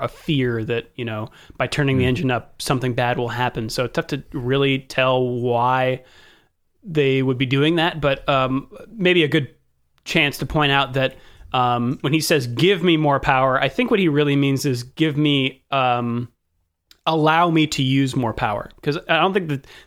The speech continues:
Speaker 1: the team is not allowed to send any kind of signal to the car from the garage. The driver has to do it. Um,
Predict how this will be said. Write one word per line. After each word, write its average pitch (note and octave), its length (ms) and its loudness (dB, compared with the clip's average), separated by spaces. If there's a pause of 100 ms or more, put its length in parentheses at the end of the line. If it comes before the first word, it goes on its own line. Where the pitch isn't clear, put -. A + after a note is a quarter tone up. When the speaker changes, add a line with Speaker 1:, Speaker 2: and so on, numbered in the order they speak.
Speaker 1:
the D#3+ 100 0
team A#3 320 2
is F#3 100 2
not F3+ 200 4
allowed D#3 300 2
to C#3 100 -2
send D3+ 320 2
any C3+ 180 2
kind C#3 180 0
of A#2+ 80 -2
signal B2+ 400 0
to - 220 -2
the A#2+ 80 -2
car A2+ 380 -2
from B2 220 -4
the A2 60 -6
garage. G#2+ 440 -4
The - 80 -10
driver C3 320 0
has A#2 240 -6
to A#2 80 -12
do A#2 180 -8
it. - 160 -10 (540)
Um, A2 420 -6